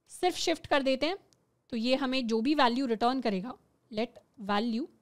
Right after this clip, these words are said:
is equal to this, उसे हम प्रिंट करवा सकते हैं। तो ये वैल्यू क्या हो जाएगी, डिलीट हो जाएगी, deleted।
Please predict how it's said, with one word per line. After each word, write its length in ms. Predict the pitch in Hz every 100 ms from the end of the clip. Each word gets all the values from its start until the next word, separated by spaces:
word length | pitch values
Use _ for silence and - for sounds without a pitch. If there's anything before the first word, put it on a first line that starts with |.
| _
is 120 | 220 208
equal 300 | 190 202 196
to 80 | 180
this, 280 | 247 339 - _ _ _ _ _ _
उसे 240 | 254 -
हम 140 | 220 220
प्रिंट 240 | 220 208
करवा 260 | 240 233 233
सकते 300 | 269 - 262
हैं। 120 | 370 - _ -
तो 40 |
ये 140 | 208 220
वैल्यू 280 | 214 214
क्या 120 | 220 220
हो 60 |
जाएगी, 200 | 208 262
डिलीट 320 | 285 220 196 202
हो 60 |
जाएगी, 300 | 220 226 311 240
deleted। 520 | 202 202 202 294 359